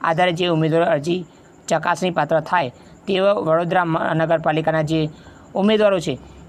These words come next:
જે અરજી કરે છે, જે ઓફિશિયલ વેબસાઇટ ઉપર તમારા પ્રમાણપત્રો, દસ્તાવેજો સ્કેન કરીને અપલોડ કરવાના રહેશે. તો મિત્રો, આની અંદર વાત કરીએ તો જે તમારું સિલેક્શન થવાપાત્ર છે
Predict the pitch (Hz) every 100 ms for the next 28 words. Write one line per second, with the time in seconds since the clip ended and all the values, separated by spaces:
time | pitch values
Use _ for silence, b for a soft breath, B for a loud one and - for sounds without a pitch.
0 | - 160 180 151 180 202 190 170 165 160
1 | 156 B B - 175 143 156 185 170 190
2 | 160 143 160 147 151 180 143 B B B
3 | - 156 156 151 147 156 170 175 185 151
4 | - 160 151 135 - B B - - 196
5 | 190 160 156 143 160 156 143 135 135 139
6 | - - - 156 147 - 123 - B B
7 | B 214 226 233 208 196 214 214 202 175
8 | 175 196 165 131 B B B - 175 175
9 | 175 190 185 190 170 156 156 160 175 165
10 | 165 180 185 175 160 135